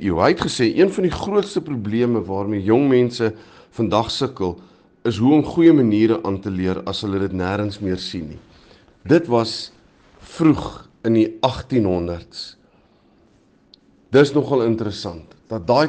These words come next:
tyd al het hy gesê, daar's nie goeie voorbeelde nie. Die laaste gedeelte van hoofstuk tien skryf Paulus vir die ouens in Korinte oor hoe belangrik voorbeeld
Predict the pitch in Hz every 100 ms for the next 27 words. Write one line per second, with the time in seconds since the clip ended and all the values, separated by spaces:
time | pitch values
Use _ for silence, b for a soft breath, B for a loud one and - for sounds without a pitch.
0 | 147 123 - 98 92 95 87 95 110 95
1 | 92 98 101 - 98 92 - 87 82 85
2 | 85 85 85 - b b b b b b
3 | _ - 127 113 185 185 180 117 113 113
4 | 110 107 110 101 101 101 - 123 107 90
5 | B B B B - - - 151 151 -
6 | - 165 147 104 95 - - b b b
7 | - 117 117 135 147 147 139 139 101 101
8 | 101 98 107 95 98 113 90 95 98 98
9 | - 110 101 90 92 85